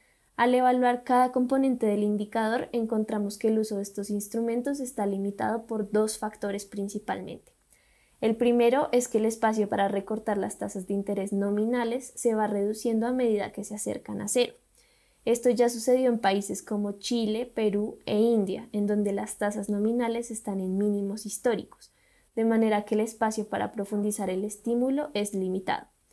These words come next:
Además, en Turquía y en India la inflación excede significativamente la meta,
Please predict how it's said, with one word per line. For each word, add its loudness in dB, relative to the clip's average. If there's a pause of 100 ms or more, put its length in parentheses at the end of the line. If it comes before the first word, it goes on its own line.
(500)
Además, 2
en 2
Turquía 4
y 4
en 4
India 4
la 2
inflación 0
excede -2
significativamente -2
la 0
meta, 0